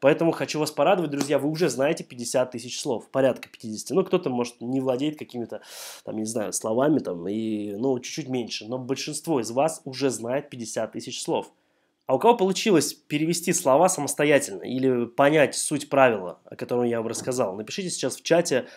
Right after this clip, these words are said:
«получилось». Потому что это и есть, собственно, один из секретов полиглотов – это не зубрить, э, слова или, там, фразы, а понять суть. Потому что, поняв суть, вы заложили фундамент небоскреба, на который можно строить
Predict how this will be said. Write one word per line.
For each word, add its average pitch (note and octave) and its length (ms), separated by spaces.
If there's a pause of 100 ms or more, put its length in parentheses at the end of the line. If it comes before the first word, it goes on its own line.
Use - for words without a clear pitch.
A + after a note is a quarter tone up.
(120)
«получилось». C#3 680 (1900)
Потому E3+ 180
что F3 140
это F#3 120
и F#3+ 40
есть, G3+ 320
собственно, C#3+ 320
один E3 200
из D3+ 180
секретов D#3 460
полиглотов – D3 720
это D3+ 240
не D#3 260
зубрить, C3+ 560 (480)
э, C3+ 220
слова C3+ 720
или, A#2+ 320
там, G2+ 160
фразы, C3 640
а C#3 220 (140)
понять D3+ 480
суть. - 520 (420)
Потому D3 180
что, D3+ 320 (160)
поняв E3 360
суть, C4+ 420
вы C#3 180
заложили D#3 440
фундамент D3+ 600
небоскреба, C#3 680
на A#2+ 100
который D3 320
можно D3 300
строить D#3 480